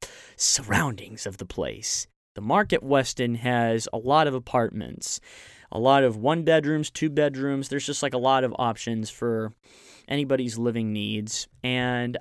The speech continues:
I gotta tell you, the apartments are pretty much what they should be. The spaces are great. The accommodations do exactly what they need to, but that's really not what makes Mark at Weston stand out. It is the community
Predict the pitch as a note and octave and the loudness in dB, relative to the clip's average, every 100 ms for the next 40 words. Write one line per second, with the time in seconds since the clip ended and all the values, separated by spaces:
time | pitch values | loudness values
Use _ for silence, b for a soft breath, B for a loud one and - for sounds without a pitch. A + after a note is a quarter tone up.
0 | - C3+ D#3+ D#3 - A#2+ G#2+ G#2 - b | -4 -2 0 0 0 0 0 -4 -8 b
1 | b b b D3+ D#3+ - G#3 - G#3 G3 | b b b 2 2 4 4 4 2 2
2 | F#3+ - - - C#3+ C#3 B2+ - E3+ E3 | 0 -2 -6 2 6 6 4 2 -2 0
3 | D3 - C3 C#3 C3+ B2+ - C3 G#2+ A2 | 0 0 2 2 2 -2 0 0 0 -4
4 | D2 E2+ F#2 A#2 A2 - D#3 D#3 - D3+ | -4 -8 -10 -8 -6 -4 0 0 0 -2
5 | C3 - A#2+ A2 G#2+ A2+ B2 E3+ A3 - | -2 -2 -2 -2 -4 -4 0 0 -2 -6
6 | - B2+ A#2+ A#2 A2+ b b b - - | -8 -4 -2 -2 -4 b b b -12 -8
7 | C3+ C#3+ C3 B2+ - A#2 A#2 C3 C3+ B2+ | -4 0 0 0 -2 -6 -2 2 4 4
8 | - A2 B2+ C3+ C#3+ B2+ A#2 A2+ B2+ C3+ | 0 0 2 4 2 2 2 0 -2 -4
9 | D3+ D3+ C#3+ B2+ F3 A3 - D#3 F3 D3+ | -2 -2 -2 -2 0 -2 -4 -2 0 0
10 | C3 C3+ D3 C#3 - B2+ A#2+ - A#2+ A#2+ | 0 0 0 -2 -4 -4 -6 -6 -4 -4
11 | - A#2+ A2+ - G#2 G#2 - B2 A2+ G#2+ | -4 -4 -4 -6 -8 -8 -6 -2 -2 -2
12 | G#2+ F#2+ - - B B B - D#3 C#3 | -4 -6 -12 -20 B B B 0 2 2
13 | A2+ B2+ B2 A#2 G#2+ C#3 G3 G#3+ G#3+ G#3 | 0 -4 -6 -6 -6 -2 0 0 -2 -4